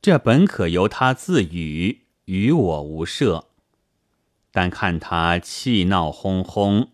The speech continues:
很是可怜，所以有一句话奉劝：“你老既不是敝国的人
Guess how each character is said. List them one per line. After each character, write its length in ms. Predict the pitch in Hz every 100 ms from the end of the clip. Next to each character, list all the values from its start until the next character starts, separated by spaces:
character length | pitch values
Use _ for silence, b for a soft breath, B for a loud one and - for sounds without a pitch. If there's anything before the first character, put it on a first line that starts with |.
| _
很 400 | - 87 82 78
是 220 | - 101
可 260 | - 87 76
怜， 460 | 76 76 78 113 - _ _ _ _ _ _ _ _
所 260 | - 151
以 140 | 185 180
有 180 | 120 80
一 160 | 90
句 220 | 101 170
话 320 | 135 - 156 87
奉 340 | - 104 78
劝 360 | - 98 78 - _ _ _ _ _ _ _ _ _ _
：“你 140 | 110
老 260 | 127 95 87
既 300 | - 107 87
不 160 | 90
是 220 | 90 98 87
敝 240 | 117 90
国 200 | - 87
的 120 | 87
人 420 | 80 78 78 92